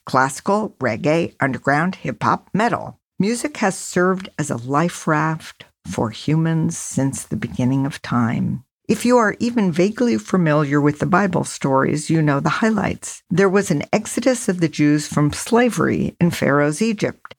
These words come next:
Had to get out fast. No time for the bread to rise. We commemorate Moses' courageous leadership every year at Passover Seders by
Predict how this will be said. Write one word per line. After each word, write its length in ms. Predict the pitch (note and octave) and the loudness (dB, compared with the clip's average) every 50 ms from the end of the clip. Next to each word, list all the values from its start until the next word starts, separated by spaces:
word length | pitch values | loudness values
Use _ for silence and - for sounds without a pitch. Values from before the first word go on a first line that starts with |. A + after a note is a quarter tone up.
| _ - | _ -4
Had 220 | - D#3 D3+ - | -2 -2 -2 -2
to 60 | - | -4
get 200 | - - D#3+ C#3+ | -2 -2 0 0
out 220 | C#3+ D3 E3+ F3 - | 2 0 0 -2 -2
fast. 500 | - A#3+ C#4+ C#4 - A#3 - - - - - _ - | -2 0 0 0 -2 -4 -6 -10 -14 -18 -18 _ -2
No 220 | D3+ D3+ D#3 F#3+ | 0 2 2 0
time 340 | A#3+ - G3 - B2+ D3 F3 | 0 -4 -4 -4 -4 -4 -2
for 140 | F3 - G3 | -2 0 0
the 100 | F#3+ G#3+ | 0 0
bread 300 | F#3+ A#3+ C4 D#4+ - - | 2 2 0 0 -2 -4
to 100 | - D#3 | -2 0
rise. 540 | D3 C#3 - - - - - - - - - _ _ _ _ | 0 0 0 0 -4 -6 -8 -8 -10 -12 -14 _ _ _ _
We 140 | F3 G3 G3 | -2 -2 -2
commemorate 800 | - - F#3 F3 F3 F3 F#3 G#3+ B3+ C4+ B3+ A#3 G#3+ F#3 - - | -2 -2 0 0 2 2 2 2 2 2 2 2 2 2 0 2
Moses' 680 | - D#3 D#3 E3 F3 E3 - C#3+ D3 - - A#2+ - | 2 4 4 4 2 2 -2 -4 -4 -4 -4 -6 -6
courageous 720 | - - - C3 C3 B2 C3 C#3 E3+ F3 - F3+ E3 - - | -8 -4 -2 0 2 2 2 2 2 2 0 0 0 0 0
leadership 640 | D#3+ D3 D3+ D#3 D#3 - - - - - G1+ - - _ _ _ _ | 2 2 2 2 2 0 -2 -2 -2 -2 -2 -2 -4 _ _ _ _
every 260 | - F3 E3 G#3+ A#3+ F#3+ | 0 2 2 2 0 2
year 360 | D3 D3 C#3+ D3 D3+ - - - | 2 2 2 2 0 0 -2 -4
at 160 | A#2+ - - | -6 -6 -6
Passover 580 | - - - C3 C3 - - D#3 D3+ E3+ E3+ | -6 -4 -4 -4 -2 -2 -2 -2 0 0 0
Seders 640 | E3 - - - C#3+ C#3 - A2+ A2+ - - - - - | 0 0 0 0 0 0 0 -2 -4 -4 -6 -8 -6 -4
by 220 | - B2+ - - | -2 -2 -2 -4